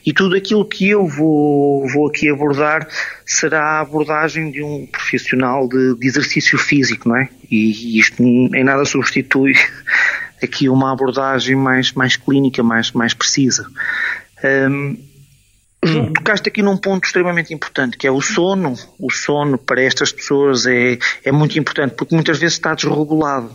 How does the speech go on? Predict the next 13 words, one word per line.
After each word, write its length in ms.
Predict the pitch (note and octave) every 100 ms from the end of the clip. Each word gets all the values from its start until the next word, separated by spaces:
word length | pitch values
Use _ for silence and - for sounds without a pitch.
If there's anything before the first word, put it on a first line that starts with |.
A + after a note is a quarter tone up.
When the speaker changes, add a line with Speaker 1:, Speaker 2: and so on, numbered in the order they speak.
| -
Speaker 1:
não 100 | B2+
é? 100 | B2 D#3 - - -
Uma 160 | - C3+
pessoa 380 | - - C3+ C3+
com 200 | C#3+ C3+
depressão, 440 | C#3 - - G3
uma 120 | A#3+ F#3
pessoa 220 | - F3
com 160 | -
ansiedade, 680 | E3 - E3 D#3 E3 E3+ D#3+
muitas 380 | E3 F3 E3+ D#3
vezes 280 | D#3+ D3+ B2+
deita-se 500 | D#3+ E3+ E3 E3